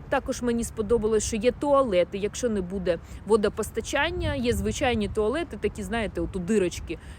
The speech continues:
як на вулиці, в туалетах, де можна сходити в туалет і не треба змивати. Але я не побачила опалення, якщо відключиться електрика, не дай Боже. Чим?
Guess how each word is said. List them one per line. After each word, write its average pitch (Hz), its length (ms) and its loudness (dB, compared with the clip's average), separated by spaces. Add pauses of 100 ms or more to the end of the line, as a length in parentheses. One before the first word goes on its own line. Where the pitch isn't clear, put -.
як 196 220 0
на 208 100 4
вулиці, 180 480 0
в - 60 -10
туалетах, 208 580 2
де 202 120 2
можна 180 440 2
сходити 226 540 0
в 170 100 -6
туалет 226 400 4
і 214 60 2
не 180 120 2
треба 196 360 2
змивати. 170 760 2 (840)
Але 220 240 8
я 254 100 10
не 247 100 4
побачила 220 600 4
опалення, 202 720 4 (320)
якщо 214 280 4
відключиться 226 760 2
електрика, 233 800 6 (160)
не 220 100 4
дай 202 240 6 (140)
Боже. 190 340 4 (960)
Чим? 254 320 6